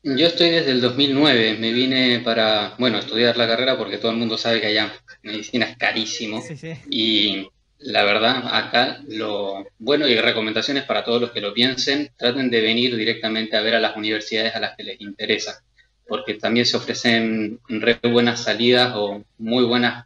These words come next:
Speaker 1: formas para poder acceder a la educación superior acá.
Speaker 2: Perfecto. Eh, bueno, estábamos revisando recién las cifras de, de los contagiados en coronavirus. Eh, acá en Chile ya llevamos más de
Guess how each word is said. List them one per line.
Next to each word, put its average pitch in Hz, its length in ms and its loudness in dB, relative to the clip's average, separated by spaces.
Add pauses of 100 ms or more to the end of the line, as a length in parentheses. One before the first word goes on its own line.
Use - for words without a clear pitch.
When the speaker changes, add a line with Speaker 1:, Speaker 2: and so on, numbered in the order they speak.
Speaker 1:
formas 123 380 0
para 110 220 0
poder 120 160 2
acceder 123 680 -2 (320)
a 110 140 -2
la 107 80 2
educación 107 360 -4
superior 101 380 -4
acá. 95 300 -10 (840)
Speaker 2:
Perfecto. 131 600 -16 (280)
Eh, 220 200 -10 (240)
bueno, 254 240 -8
estábamos 277 440 -6
revisando 262 460 -6
recién 240 300 -6
las 226 120 -6
cifras 220 400 -8
de, 190 380 -6
de 160 80 -8
los 151 160 -8
contagiados 151 480 -10
en 190 80 -8
coronavirus. 170 640 -8
Eh, 175 300 -10
acá 156 180 -10
en 269 100 -6
Chile 285 220 -10
ya 254 100 -6
llevamos 233 300 -6
más 233 180 -6
de 240 200 -8